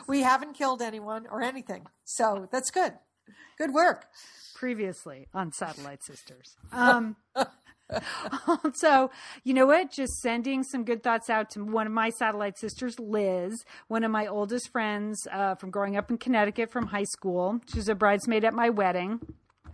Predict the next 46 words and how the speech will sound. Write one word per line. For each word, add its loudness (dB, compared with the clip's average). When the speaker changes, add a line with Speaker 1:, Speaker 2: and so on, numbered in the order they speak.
Speaker 2:
Now 6
she -2
lives 4
out 6
on 2
Martha's -4
Vineyard. 0
But -6
Julie, 0
she -6
was -2
diagnosed -2
with -6
breast -4
cancer -2
two -4
weeks -6
ago. -6
Speaker 1:
Oh, -12
Speaker 2:
I 8
Speaker 1:
Liz. 8
Speaker 2:
know. 4
I 6
just 2
can't 0
believe, -4
you 2
know, 4
she -2
can't 2
believe 2
it. 4
I -2
can't 0
believe 0
it. 4
I 2
got 2
a -4
text -2
from 0
her 2
a -2
couple -2
weeks -4
ago, 6